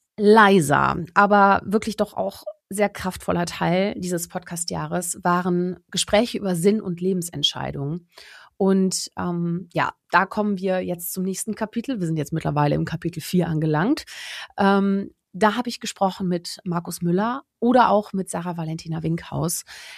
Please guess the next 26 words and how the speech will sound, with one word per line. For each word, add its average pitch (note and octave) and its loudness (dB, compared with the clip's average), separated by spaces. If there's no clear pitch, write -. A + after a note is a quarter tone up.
Ähm, F#3+ 2
unser F#3 0
Thema A3+ 0
war F#3 2
hier F3+ 0
Selbstbestimmung G#3+ -4
und G3+ -6
vor - -14
allem F3+ -2
auch E3+ -6
mutige F3+ 0
Entscheidung. F#3 0
Und G#3 6
ich E3+ -8
möchte F3+ -2
unbedingt D#3+ 0
euch D3+ -4
eine D#3 0
Passage D#3+ -4
zeigen, D#3 -2
ähm, D3+ -2
zu - -2
meinem E3+ 2
Gespräch D#3+ -8
mit - -8
Markus. D3+ 0